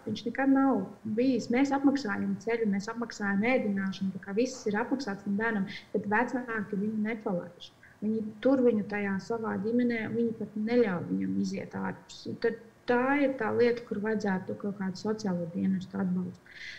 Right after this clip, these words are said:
Jo skolas bieži vien diezgan bezspēcīgas, ā, pret, pret šī, nu, š-, šajās situācijās. Jo tu vari skolā radīt tik labu gaisotni, cik tu gribi, bet ja, ja tā noteicošā vide, kurā viņš ir audzis, un, protams, tie vecāki, lai kādi viņi nebūtu, viņi tam bērnam būs mīļi,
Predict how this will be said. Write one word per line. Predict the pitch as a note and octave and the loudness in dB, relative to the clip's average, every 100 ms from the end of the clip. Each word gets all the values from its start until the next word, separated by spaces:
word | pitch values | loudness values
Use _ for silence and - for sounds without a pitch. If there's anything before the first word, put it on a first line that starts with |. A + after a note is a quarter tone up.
| - - | -12 -2
Jo | G3+ G3+ | 0 0
skolas | - B3+ B3+ | 4 4 4
bieži | - B3 A3+ | 6 4 6
vien | C4 B3 | 6 8
diezgan | B3+ A#3+ G#3 | 8 8 6
bezspēcīgas, | A3+ B3+ - G3+ F3+ - E3+ - - | 6 6 4 -2 -2 -4 -6 -6 -4
ā, | F#3 F3+ | -4 -4
pret, | F3+ F#3 - - | -2 -2 -4 -10
pret | - F#3 - | -8 -6 0
šī, | G#3 G#3 | 2 4
nu, | A3 A#3 | 2 0
š-, | - - | -2 -6
šajās | - A3 G#3 G3 - | -6 -2 0 0 0
situācijās. | G#3+ F#3+ F3 - - - - - - _ - | -2 -2 -4 -6 -12 -12 -14 -18 -18 _ -2
Jo | G#3 | -2
tu | G3+ | 2
vari | A3 A3 G#3+ | 4 4 2
skolā | - B3 B3 | 4 6 6
radīt | G#3 A3+ G#3+ - | 4 4 2 2
tik | B3 B3 - | 0 -2 -6
labu | A3 G#3+ A#3 G#3 G3+ | -2 2 2 0 0
gaisotni, | A3 A#3+ A#3+ F3+ G3 F#3+ - | 4 4 2 -2 -2 -4 -4
cik | G#3+ G#3+ | -6 -4
tu | G3 | 0
gribi, | G#3+ C4 B3+ G#3 | 4 4 4 0
bet | G3 - G3+ | -2 -4 -4
ja, | G#3 G#3 | -2 0
ja | G#3 G#3 | 0 -2
tā | G#3 G3+ | -2 -2
noteicošā | A3 A#3 G#3+ G3+ G3 F#3 G3 G3 | -2 -2 -4 -6 -6 -6 -4 0
vide, | A3+ G#3+ | 0 -2
kurā | G#3 G3 F#3+ | -2 -2 0
viņš | F#3+ G3+ | -2 -2
ir | G#3+ | 2
audzis, | A#3+ A#3 G3 G3 | 6 6 4 0
un, | G3 F#3 | -2 0
protams, | A3 G#3 - | 0 0 0
tie | G3+ | 0
vecāki, | G#3+ - G#3 F#3 | 0 0 -2 0
lai | G#3 | -2
kādi | G#3 B3+ G#3+ | 2 2 4
viņi | A3 G#3+ | 2 4
nebūtu, | A#3 A3 F3+ G3 | 4 4 2 -2
viņi | F#3 | -2
tam | F#3+ | 0
bērnam | G#3 G#3+ F#3+ F3+ | 2 2 2 2
būs | A#3+ C4 - | 4 2 2
mīļi, | A3 A#3+ C4+ | 0 4 4